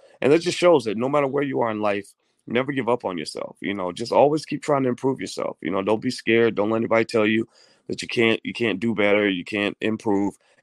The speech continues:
Every day should be, uh, your goal should be to improve. Every day you should get up saying, you know, "I wanna be better today than I was yesterday." And, uh, and don't let anybody talk you out of that.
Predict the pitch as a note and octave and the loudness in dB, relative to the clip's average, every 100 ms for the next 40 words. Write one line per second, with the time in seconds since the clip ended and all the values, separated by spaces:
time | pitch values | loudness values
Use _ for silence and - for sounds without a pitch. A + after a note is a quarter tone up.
0 | - F3 E3+ D#3 C#3+ A#2+ G#2+ A2 G2+ _ | 2 4 6 4 4 -2 -2 -2 -2 _
1 | _ _ - G2+ F#2 A#2 G#2+ A#2+ A#2+ G2+ | _ _ 0 2 2 0 0 0 -2 -6
2 | G2+ F#2+ F#2+ - - - F2+ G#2+ A2+ A2+ | -6 -6 -8 -6 -4 0 0 2 6 6
3 | A2+ - G2 F#2 E2+ - G2 F2+ E2+ D#2+ | 4 0 0 4 4 2 -6 -4 -6 -8
4 | - F2+ D#2+ - G2+ G#2 G2 G2+ G2+ F#2+ | -8 -4 -4 -2 -2 0 -2 0 2 0
5 | F2 G2 F#2 F2+ F#2 F2+ F2+ F#2 F#2+ - | -2 -4 -4 -4 -6 -2 -2 -2 -4 -2
6 | E2+ F2 A2+ _ _ _ - G#2+ G#2 F#2 | -2 -2 -2 _ _ _ 0 2 4 4
7 | G2 F2+ G2 A#2+ A#2 C3 C3 B2 B2 A#2 | 4 4 2 0 0 0 0 0 0 -2
8 | A2+ A2 G2+ D2+ - | 0 0 0 -4 -8